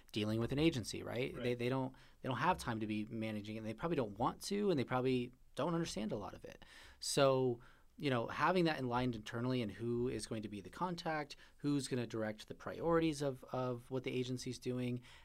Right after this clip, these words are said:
Speaker 1: helps align the agency. Because again, if, if we're getting, uh, different signals from different parts of the team,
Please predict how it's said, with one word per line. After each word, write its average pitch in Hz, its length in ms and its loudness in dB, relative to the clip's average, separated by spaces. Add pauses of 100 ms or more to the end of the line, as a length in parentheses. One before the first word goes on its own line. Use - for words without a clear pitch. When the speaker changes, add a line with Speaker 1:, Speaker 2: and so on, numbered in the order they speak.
Speaker 1:
helps 160 520 0
align 120 580 2 (240)
the - 100 -4
agency. 165 360 0
Because 123 240 -2
again, 127 360 0
if, 117 120 -6 (240)
if - 140 -20
we're 165 160 0
getting, 131 420 2 (140)
uh, 104 300 -6 (220)
different 139 320 -2
signals 135 360 0
from 107 160 -2
different 110 280 -4
parts 110 300 -6
of - 60 -16
the - 80 -8
team, 170 420 -2